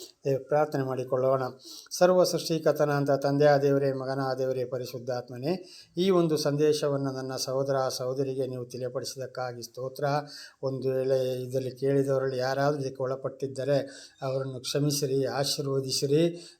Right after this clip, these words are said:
ದೇವರವರ ಮೇಲೆ ನಿಮ್ಮ ಪ್ರೀತಿ, ಕರುಣೆ ತೋರಿ ಆ ಒಂದು, ಆ, ಪಾಪದಿಂದ ಅವರನ್ನು ಬಿಡುಗಡೆ ಮಾಡಿ ಹೇರಳವಾಗಿ ಆಶೀರ್ವದಿಸಿರಿ.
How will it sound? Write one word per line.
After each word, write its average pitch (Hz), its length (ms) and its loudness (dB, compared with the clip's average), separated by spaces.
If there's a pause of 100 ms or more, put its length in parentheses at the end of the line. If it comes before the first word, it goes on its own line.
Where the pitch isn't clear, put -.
ದೇವರವರ 143 440 4
ಮೇಲೆ 139 260 0
ನಿಮ್ಮ 127 220 -8
ಪ್ರೀತಿ, 139 520 -2
ಕರುಣೆ 135 360 -2
ತೋರಿ 151 360 2
ಆ 131 320 0
ಒಂದು, 135 500 0 (420)
ಆ, 147 40 -2 (460)
ಪಾಪದಿಂದ 151 640 0
ಅವರನ್ನು 135 340 0
ಬಿಡುಗಡೆ 147 420 2
ಮಾಡಿ 139 320 -2
ಹೇರಳವಾಗಿ 135 800 -2
ಆಶೀರ್ವದಿಸಿರಿ. 139 920 -2